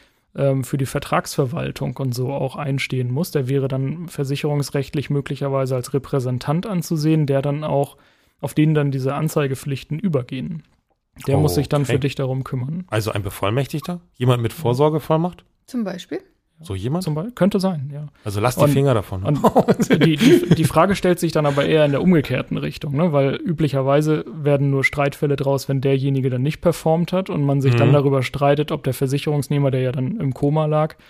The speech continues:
Speaker 1: äh, sich dieses Verschulden dann zurechnen lassen muss.
Speaker 2: Hm, verstehe. Ich will noch mal auf den, auf das Thema Schaden eingehen, weil, ähm, das für mich auch immer verwirrend ist. Ähm, was ist da eigentlich,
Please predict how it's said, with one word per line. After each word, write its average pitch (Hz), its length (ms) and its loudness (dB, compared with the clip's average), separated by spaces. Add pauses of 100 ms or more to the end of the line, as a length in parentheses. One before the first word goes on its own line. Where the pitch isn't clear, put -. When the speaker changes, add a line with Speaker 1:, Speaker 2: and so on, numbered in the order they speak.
(320)
Speaker 1:
äh, 143 120 2
sich 135 220 0
dieses 147 360 -2
Verschulden 143 540 0
dann 131 180 -4
zurechnen 156 480 -8
lassen 175 280 -8
muss. - 280 -8 (520)
Speaker 2:
Hm, 104 500 -4 (460)
verstehe. 92 640 -6 (360)
Ich - 200 -6
will 135 140 4
noch 196 160 4
mal 170 160 2
auf 160 140 -4
den, 151 340 2
auf 123 160 -4
das 127 160 -4
Thema 135 280 2
Schaden 143 500 0
eingehen, 160 600 0 (240)
weil, 107 340 0 (280)
ähm, 104 400 -4 (800)
das - 320 -4 (120)
für - 160 -6
mich 110 160 -4
auch 123 140 -2
immer 117 140 -2
verwirrend 117 520 0
ist. - 280 -2 (600)
Ähm, 104 400 0
was 127 260 0
ist - 140 -12
da 120 120 2
eigentlich, 117 680 -2